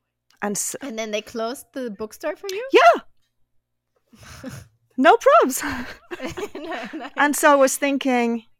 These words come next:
Speaker 1: "Okay, fifteenth of November," 'cause we met on the fifteenth of June. So
Speaker 2: Uh-huh.
Speaker 1: the fifteenth was, you know, something that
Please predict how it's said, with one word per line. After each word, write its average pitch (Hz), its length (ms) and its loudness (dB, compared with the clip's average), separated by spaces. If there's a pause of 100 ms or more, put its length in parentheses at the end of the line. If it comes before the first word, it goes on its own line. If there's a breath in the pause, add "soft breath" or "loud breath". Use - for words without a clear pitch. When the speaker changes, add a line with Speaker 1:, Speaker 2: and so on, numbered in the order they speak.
(280)
Speaker 1:
"Okay, 220 320 -4
fifteenth - 800 -8
of 262 160 -8
November," 196 520 -4
'cause - 300 -10
we 214 200 -6
met 214 500 -4 (360 loud breath)
on 220 120 -4
the 202 80 -4
fifteenth - 640 -10
of 180 100 -12
June. - 380 -12 (1000)
So 302 320 -2
Speaker 2:
Uh-huh. 202 120 -10
Speaker 1:
the 214 100 -4
fifteenth 254 760 -6 (220)
was, 196 400 -4
you 208 80 -4
know, - 100 -8
something 202 580 -6
that - 440 -8